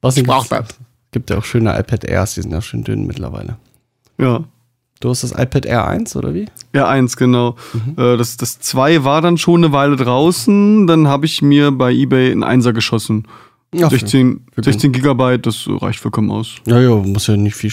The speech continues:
Speaker 1: Platz haben, ne? Hauptsache, du kannst die kleinen Sachen damit machen, ja. Wir
Speaker 2: Genau.
Speaker 1: ben-, ähm, ähm, können wir den Punkt ja vorziehen. Wir benutzen das Ding ja auch als, äh, als Notenpult.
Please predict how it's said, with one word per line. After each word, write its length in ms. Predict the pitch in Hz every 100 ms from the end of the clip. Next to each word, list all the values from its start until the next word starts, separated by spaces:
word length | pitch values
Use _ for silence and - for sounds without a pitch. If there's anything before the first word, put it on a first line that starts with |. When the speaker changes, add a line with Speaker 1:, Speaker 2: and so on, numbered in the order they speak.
| -
Speaker 1:
Platz 220 | 110 -
haben, 220 | 92 87
ne? 80 | 98
Hauptsache, 380 | 95 85 - 101
du 40 |
kannst 400 | 98 110 - - - _ _ _ -
die 40 |
kleinen 220 | - 95 107
Sachen 240 | 110 101
damit 240 | - -
machen, 260 | - 113 117
ja. 140 | 110 113 _ _ _ _
Wir 100 | 117
Speaker 2:
Genau. 300 | 120 120 107 110 - _ _
Speaker 1:
ben-, 100 | 120
ähm, 340 | 123 117 117 110 _ _ _ _ _
ähm, 300 | 123 120 113 -
können 160 | 117
wir 60 | 113
den 100 | 113
Punkt 200 | 123 120
ja 60 | 113
vorziehen. 420 | 131 127 120 110
Wir 100 | 104
benutzen 340 | 110 113 -
das 120 | 117
Ding 180 | - 120
ja 120 | 120
auch 300 | 76 113 110 -
als, 460 | 104 104 104 107 -
äh, 40 |
als 460 | 98 101 - 104 123
Notenpult. 580 | 131 143 - 117 139